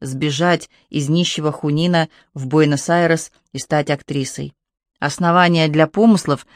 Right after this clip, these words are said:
об актёрской карьере у неё были шаткими. Всего пара выступлений на местном радио с чтением стихов, но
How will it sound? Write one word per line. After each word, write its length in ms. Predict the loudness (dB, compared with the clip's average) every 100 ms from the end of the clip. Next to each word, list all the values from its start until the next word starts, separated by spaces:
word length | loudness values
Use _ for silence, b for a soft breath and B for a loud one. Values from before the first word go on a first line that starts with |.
| b -2
об 180 | 0
актёрской 500 | 0 0 -2 0 -2
карьере 640 | -2 0 0 0 2 2 0 _ _ _
у 80 | -4
неё 260 | -2 0 0
были 240 | 0 0
шаткими. 640 | -2 -2 -4 -4 -10 -10 -10 _ _ _ -8
Всего 320 | -2 2 4
пара 300 | 4 4 2
выступлений 640 | 0 -6 -6 -2 0 2
на 120 | 0
местном 360 | 0 -2 -4 -2
радио 460 | 0 0 2 0 -2 b b
с 160 | -20 -20
чтением 720 | -20 -20 _ 2 2 2 0
стихов, 600 | -2 -8 -8 -4 -4 -4 _ _ _ _
но 240 | 0 0